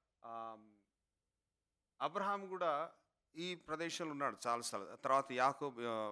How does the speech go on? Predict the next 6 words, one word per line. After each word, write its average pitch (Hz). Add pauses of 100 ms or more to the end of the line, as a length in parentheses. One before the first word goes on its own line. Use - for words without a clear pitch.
(140)
ఆ, 107
ఇస్సాకు, 131
యాకోబు 117
కూడా. 95 (2750)
దేవుడుకి 214 (2000)
తెలీదా? 185